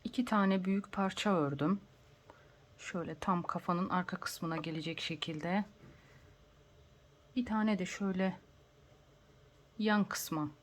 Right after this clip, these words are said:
gelecek şekilde. Şöyle. Bunların da tabii tarifini vereceğim.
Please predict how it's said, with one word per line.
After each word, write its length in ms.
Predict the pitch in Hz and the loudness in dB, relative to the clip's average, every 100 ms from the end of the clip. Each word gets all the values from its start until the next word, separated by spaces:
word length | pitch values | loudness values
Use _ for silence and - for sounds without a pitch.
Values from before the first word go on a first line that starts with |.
| - - - - - | -20 -20 -20 -20 -8
gelecek 360 | 180 160 160 151 | -4 -2 -4 -4
şekilde. 640 | - 147 151 147 165 202 - - - - - - - - - - - - - - - - - - - | -6 -4 -6 -2 -2 -2 -4 -20 -20 -20 -20 -20 -20 -20 -20 -20 -20 -20 -20 -20 -20 -20 -20 -20 -16
Şöyle. 600 | - - 185 151 165 190 185 - - - - - - - - - - - - - - - - - - - - - - - - - - - - - - | -10 -8 -8 -6 -4 -4 -4 -14 -18 -20 -20 -20 -20 -20 -20 -20 -20 -20 -20 -20 -20 -20 -20 -20 -20 -20 -20 -14 -12 -12 -16 -20 -20 -20 -20 -10 2
Bunların 320 | 214 151 151 | 2 2 -2
da 100 | 151 | -2
tabii 240 | 156 156 | -4 -6
tarifini 460 | - 160 156 165 156 | -4 -4 -4 -4 -2
vereceğim. 400 | 156 151 180 | -2 0 2